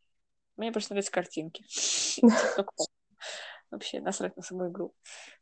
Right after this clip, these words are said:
Speaker 1: Вот. Короче, книжка «Ходячий замок»,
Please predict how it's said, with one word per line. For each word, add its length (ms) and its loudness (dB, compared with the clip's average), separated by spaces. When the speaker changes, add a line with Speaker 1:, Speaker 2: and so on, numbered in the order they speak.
Speaker 1:
Вот. 400 -8
Короче, 640 4
книжка 440 0
«Ходячий 440 2
замок», 500 0